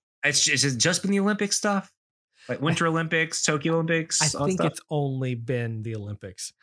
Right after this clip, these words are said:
Speaker 2: Uh, I would,
Speaker 1: Okay.
Speaker 2: I just, I love the opportunity that they can now make Wanik the purple and yellow hedgehog. <laughs>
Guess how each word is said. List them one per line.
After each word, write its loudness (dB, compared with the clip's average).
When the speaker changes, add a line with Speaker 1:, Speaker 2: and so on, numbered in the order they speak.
Speaker 2:
Uh, -2
I 2
would, 2
Speaker 1:
Okay. 0
Speaker 2:
I 2
just, -6
I 2
love -2
the 0
opportunity -2
that -14
they 0
can -2
now 2
make 0
Wanik 0
the -2
purple 0
and -2
yellow 0
hedgehog. -2
<laughs> -10